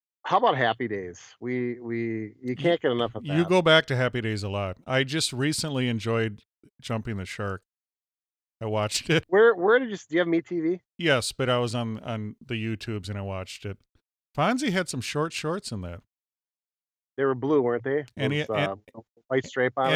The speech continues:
Speaker 1: it?
Speaker 2: he was wearing
Speaker 1: Those
Speaker 2: his, <laughs> and he was wearing his jacket.
Speaker 1: Yep, he always did. He wore his leather jacket still. Yep. Yeah, those were the days. That, that, tr-, that drew huge ratings, though, didn't that? And that was their, one of their reasons was because they weren't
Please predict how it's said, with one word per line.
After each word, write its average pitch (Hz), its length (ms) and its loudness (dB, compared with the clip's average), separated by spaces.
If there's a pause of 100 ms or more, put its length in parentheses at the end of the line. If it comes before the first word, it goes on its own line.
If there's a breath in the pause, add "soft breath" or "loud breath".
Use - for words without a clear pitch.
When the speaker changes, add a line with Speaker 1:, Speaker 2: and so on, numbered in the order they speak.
Speaker 1:
it? - 20 0
Speaker 2:
he 160 40 0
was 139 160 0
wearing 147 200 0
Speaker 1:
Those 170 160 6
Speaker 2:
his, 120 140 -4
<laughs> - 80 -4
and 185 80 0
he 160 60 2
was 151 140 -2
wearing 151 200 0
his 131 100 -4
jacket. 131 460 0 (320)
Speaker 1:
Yep, 143 300 2
he 160 80 2
always 160 320 6
did. 131 180 2
He 127 60 2
wore 127 180 0
his 117 100 -4
leather 120 220 0
jacket 110 400 -4
still. 123 380 -2 (300)
Yep. 110 180 -6 (300)
Yeah, 165 200 4
those 165 200 4
were 156 80 2
the 127 100 0
days. 135 240 2
That, 143 160 2 (140)
that, 165 180 4
tr-, - 220 -14
that 151 200 0
drew 110 220 -10 (140)
huge 147 340 -6
ratings, 92 380 -12
though, 101 100 -10
didn't 120 220 -8
that? 175 220 2
And 123 140 -8
that 135 140 -2
was 123 80 -6
their, 113 160 -2
one 113 240 -6
of 110 60 -6
their 104 220 -2 (540)
reasons 123 460 0
was 110 140 -6
because 113 240 -2
they 113 100 -2
weren't 113 260 -2